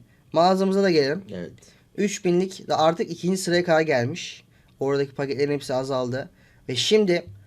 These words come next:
Speaker 1: hazırsak geliyor. Ve üç binlikten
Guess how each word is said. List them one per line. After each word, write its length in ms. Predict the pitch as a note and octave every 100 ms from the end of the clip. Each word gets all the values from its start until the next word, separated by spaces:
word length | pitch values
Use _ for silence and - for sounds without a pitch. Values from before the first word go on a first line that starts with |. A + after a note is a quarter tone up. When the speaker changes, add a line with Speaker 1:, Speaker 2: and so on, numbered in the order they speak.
| _ _
Speaker 1:
hazırsak 720 | - D3+ F#3 F3+ D#3+ - - _ _ _ _ _ -
geliyor. 420 | F3 F3 D#3 A2+ - - - - _ -
Ve 40 |
üç 280 | - F3+ -
binlikten 500 | E3+ D#3 - C#3+ D3